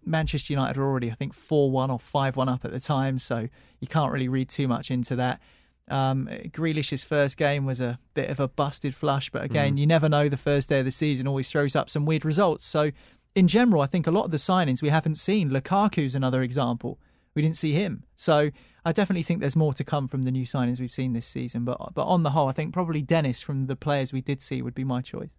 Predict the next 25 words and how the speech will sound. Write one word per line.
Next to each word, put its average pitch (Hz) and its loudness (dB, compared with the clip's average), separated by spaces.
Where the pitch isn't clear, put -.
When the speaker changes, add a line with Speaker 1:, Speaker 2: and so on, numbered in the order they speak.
Speaker 2:
Quite 151 -2
often 104 -6
with 113 -8
new 110 -4
signings, 98 -6
they 104 -4
do 117 -4
need 104 -4
time 104 -6
to 107 -8
bed 101 -4
in. 101 -6
So 104 -10
expecting 113 -8
them 104 -6
to 101 -14
hit 120 -8
the 135 -12
ground 110 -2
running 107 -2
in 104 -2
their 104 -2
first 107 -4
games 104 -4
can 127 -4